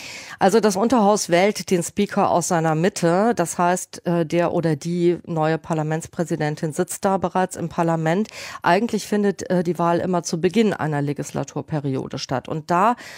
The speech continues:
hat Bercow getrickst. Er wo-, er will nicht, dass ein neues Parlament vielleicht eben mit einer großen Tory-Mehrheit mit Boris Johnson an der Spitze, äh, dass ein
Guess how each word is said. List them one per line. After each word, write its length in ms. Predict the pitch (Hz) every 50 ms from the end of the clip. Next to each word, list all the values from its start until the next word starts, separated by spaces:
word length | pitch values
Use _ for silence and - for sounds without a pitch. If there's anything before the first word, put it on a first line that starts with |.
| - - -
hat 240 | - 208 - -
Bercow 520 | - 190 185 190 - - 214 202 180 - -
getrickst. 560 | - 170 - - - 190 147 - - - - - - - - - - -
Er 200 | - 202 214 185
wo-, 120 | 175 143 - _
er 180 | - 190 180 170
will 220 | 180 202 226 226
nicht, 340 | 240 240 247 247 - - -
dass 160 | 180 175 -
ein 180 | - 160 170 170
neues 340 | 170 165 175 190 214 - -
Parlament 520 | - - 190 180 170 165 165 175 196 -
vielleicht 480 | - - 151 156 156 160 185 190 - -
eben 140 | - 160
mit 120 | 170 160 -
einer 220 | - 160 160 156
großen 380 | 151 - - 175 185 - 185 151
Tory-Mehrheit 1080 | - 170 170 175 180 185 175 175 175 - - 170 165 170 170 170 160 165 165 156 156 - _ - - - - _ -
mit 360 | 175 160 165 - - _ _
Boris 280 | - 160 156 160 156 - -
Johnson 400 | - 170 170 190 185 - 170 -
an 100 | - 147
der 120 | 151 156
Spitze, 500 | 151 - - - 147 - - 180 180 180 - - - - - - - - - -
äh, 240 | - - 190 180 185
dass 220 | - 180 165 - -
ein 340 | - - 175 175 175 170